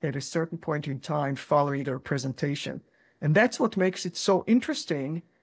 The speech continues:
as to how the referring physician actually felt that this patient should go to my clinic and that patient should go to Rob Inman's clinic. So I give them a lot of credit.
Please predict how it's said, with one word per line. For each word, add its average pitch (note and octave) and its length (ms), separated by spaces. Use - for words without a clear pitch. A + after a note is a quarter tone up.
as E3+ 200
to E3 140
how F3+ 380
the D#3+ 180
referring G3 420
physician E3 840
actually F3+ 800
felt G#3+ 540
that E3+ 260
this G3+ 220
patient F3+ 520
should F3 300
go E3+ 280
to D#3 520
my F#3+ 240
clinic E3 540
and D3+ 280
that F#3 240
patient D3+ 400
should D#3 200
go D3 200
to D3+ 160
Rob C#3 320
Inman's G3 420
clinic. - 460
So D#3 200
I D#3+ 60
give F#3+ 180
them F#3+ 120
a F3+ 40
lot F3 180
of E3+ 80
credit. F3+ 500